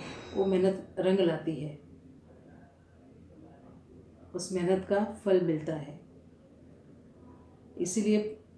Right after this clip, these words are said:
I am proud of you। आपने शो शुरू किया और इस level तक ले आई शो को, बहुत बहुत बधाइयाँ, ढेर सारी शुभकामनाएं मेरी।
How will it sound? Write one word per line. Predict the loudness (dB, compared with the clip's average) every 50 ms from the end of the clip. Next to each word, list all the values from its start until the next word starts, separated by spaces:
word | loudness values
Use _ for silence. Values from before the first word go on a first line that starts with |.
| -16 -6 -2
I | 0
am | 0 2
proud | 2 4 4 6 8
of | 6 6 6 2
you। | 2 2 2 2 -2 -6 -10 -20 -20 -20 -20 -14 -12
आपने | -8 -2 2 6 6 6 6 4 0 -6 -12 -18 -20 -20 -20 -20 -20 -20 -20 -20 -20 -20 -20 -14
शो | -4 2 4 4 4
शुरू | 4 2 4 6 6 4
किया | 4 2 0 2 4 4 2 0 -2
और | -2 -2 0 2 2 0 -2 -6 -10 -8
इस | -6 -6 -6 -6 -8 -2 4
level | 4 6 8 8 6
तक | 6 6 2 2 4
ले | 4 6 8 8
आई | 8 8 6 2
शो | 2 4 4 4
को, | 4 2 0 -2 -2 -6 -12 -16 -20 -20 -20 -20 -20 -20 -20 -20 -20 -20 -20 -20 -20 -20 -20 -20 -20 -18 -12
बहुत | -8 -4 -4 -2
बहुत | 2 2 2 4
बधाइयाँ, | 4 4 4 4 4 2 2 2 2 0
ढेर | -2 -2 0 2 4 4 4
सारी | 4 4 4 6 6 6
शुभकामनाएं | 6 4 0 -2 0 0 0 2 2 2 2 2 2
मेरी। | 2 2 2 2 0 -2 -4